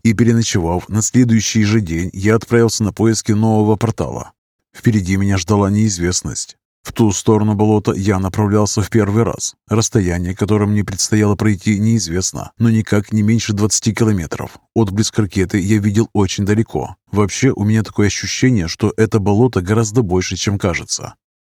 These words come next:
Семен в свое время говорил о ста километрах, но я уверен, что оно гораздо больше.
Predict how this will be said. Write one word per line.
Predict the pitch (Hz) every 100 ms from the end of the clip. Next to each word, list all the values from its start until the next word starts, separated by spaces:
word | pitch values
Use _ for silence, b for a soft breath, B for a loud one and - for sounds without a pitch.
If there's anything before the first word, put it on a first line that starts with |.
| _ -
Семен | - 113 95 92
в | -
свое | 107 107
время | 104 110 104
говорил | 101 104 107 107
о | 107 107
ста | - - 110
километрах, | 120 117 98 69 - - -
но | 107
я | 110 -
уверен, | 127 92 92 87
что | 80 110
оно | 110 107
гораздо | 98 120 92 90 101
больше. | 95 78 - - -